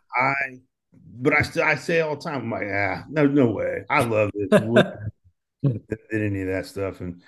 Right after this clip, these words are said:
Speaker 1: and, uh, so I, I, I definitely think that just, you know, being positive, spread positivity and make it contagious. And that keeps me going.
Speaker 2: Well said. No, mo-, more, more people need to hear that. Definitely
Speaker 1: <laughs>
Speaker 2: stay positive, man. Nobody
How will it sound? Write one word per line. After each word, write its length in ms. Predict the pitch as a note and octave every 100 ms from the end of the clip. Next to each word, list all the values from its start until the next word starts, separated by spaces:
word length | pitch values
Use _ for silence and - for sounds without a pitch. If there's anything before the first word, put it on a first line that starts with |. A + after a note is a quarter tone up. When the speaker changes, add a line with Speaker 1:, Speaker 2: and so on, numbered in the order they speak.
| - _ _ _
Speaker 1:
and, 400 | F#2 F2+ F2 E2+
uh, 280 | F2 E2+ E2+
so 200 | - A#2+
I, 140 | B2
I, 380 | - A#2 A#2 A2
I 60 | A2+
definitely 460 | A#2 A2 A2+ G#2+
think 360 | G2+ G#2+ G2 -
that 200 | F#2+ F2
just, 300 | G2+ F#2+ - _
you 120 | C3+
know, 80 | B2+
being 240 | C3 C#3
positive, 640 | C3 B2+ C3 B2+ B2+ G#2+ - _ _ _ _ _
spread 320 | _ - B2
positivity 640 | B2+ A2+ A2 G2 A2 G#2+ G#2+
and 80 | G2
make 120 | F#2
it 100 | F2
contagious. 640 | E2+ F#2 F2 F2 - - _ _ _ _ _
And 80 | -
that 120 | F2+ F2
keeps 200 | G2 F2+
me 120 | F2
going. 360 | E2 E2+ - E2+ - _ -
Speaker 2:
Well 220 | F#2 G#2+
said. 480 | A#2+ D#3+ E3+ D3+ G#2+ - _ -
No, 260 | C4 C#3
mo-, 200 | G#2+ C3
more, 280 | F#2 A#2+ D#3
more 220 | C#3 D#3 F3
people 260 | F#3+ F#3
need 200 | F#3 F#3
to 80 | F#3
hear 200 | E3+ F#3+
that. 340 | D3 A2 - G#2+
Definitely 600 | D3 D#3+ E3 D3+ C#3+ G#2+
Speaker 1:
<laughs> 0 |
Speaker 2:
stay 360 | - D3+ D#3
positive, 540 | E3 D3 D#3+ A2+ G2 F#2+
man. 380 | G2 A2 A#2 A#2+
Nobody 220 | C#3